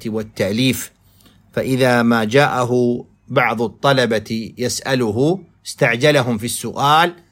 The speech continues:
وبعد أن ينقضوا من سؤالهم ويعلموا جوابه يطلب منهم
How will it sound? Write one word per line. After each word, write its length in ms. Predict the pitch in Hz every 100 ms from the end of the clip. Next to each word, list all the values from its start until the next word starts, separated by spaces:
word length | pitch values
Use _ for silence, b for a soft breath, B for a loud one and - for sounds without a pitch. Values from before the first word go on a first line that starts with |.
| b _
وبعد 380 | - 123 147 135
أن 260 | 135 123 123
ينقضوا 600 | 123 147 143 143 131 123
من 300 | 127 120 110 - _
سؤالهم 920 | - 135 113 147 131 120 123 180 208 - _ _ _ _
ويعلموا 1000 | 117 131 131 143 156 120 131 123 123 117 117
جوابه 800 | 135 131 151 156 160 160 196 -
يطلب 380 | 151 131 131
منهم 560 | 123 127 123 127 123